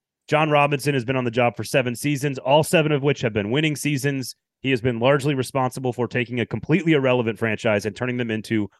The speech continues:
one of the best franchises in the A F C. I think that covers, I think that covers the Cliff Notes version of what you need to know about this. The roster maybe has not been as improved as they would like over the last couple of years. They're still in first place in their division,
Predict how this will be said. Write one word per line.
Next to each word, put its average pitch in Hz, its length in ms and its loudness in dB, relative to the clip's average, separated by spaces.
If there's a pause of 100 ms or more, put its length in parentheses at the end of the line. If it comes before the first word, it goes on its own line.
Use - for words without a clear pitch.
(120)
one 143 240 0
of 147 80 -2
the 127 80 -2
best 120 220 0
franchises 101 580 -2
in 104 80 -4
the 95 140 -2
A 90 140 0
F 87 80 -6
C. 120 280 0 (480)
I 107 60 -10
think 170 160 -4
that 147 160 0
covers, 110 460 -2
I 143 60 -2
think 208 140 -2
that 143 120 0
covers 131 220 0
the 110 80 -6
Cliff - 280 -2
Notes 90 200 -4
version 90 320 -4
of 87 220 -4
what 107 180 -2
you 113 80 -8
need 95 120 -8
to 92 80 -8
know 90 160 -6
about 82 260 -6
this. 92 260 -4 (600)
The 202 100 2
roster 214 420 6
maybe 185 400 4
has 170 380 2
not 151 380 0
been 165 260 0
as 151 300 0
improved 156 540 0
as 139 200 4
they 139 120 0
would 139 160 0
like 123 280 2
over 123 120 -2
the 120 80 0
last 107 240 0
couple 117 260 -2
of 123 100 0
years. 147 360 2 (180)
They're 220 120 4
still 247 200 4
in 220 60 2
first 202 260 2
place 165 240 2
in 147 80 -2
their 135 120 2
division, 107 460 0